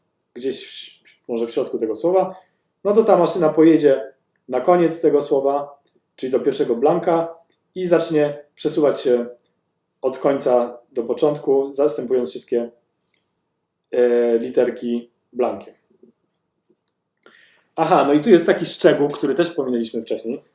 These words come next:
W ogóle skąd maszyna może wiedzieć, że już znalazła się na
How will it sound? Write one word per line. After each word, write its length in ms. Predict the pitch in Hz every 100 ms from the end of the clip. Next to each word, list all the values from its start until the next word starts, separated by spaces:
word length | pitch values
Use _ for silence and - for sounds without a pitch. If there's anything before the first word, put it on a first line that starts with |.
| -
W 40 |
ogóle 140 | 135 143
skąd 300 | - 262 214
maszyna 320 | 175 190 185
może 240 | 156 143
wiedzieć, 320 | 143 156 151
że 300 | 139 139 135 - _ _
już 240 | 139 185 156
znalazła 500 | 147 143 151 147 139
się 140 | 143
na 300 | 131 123 123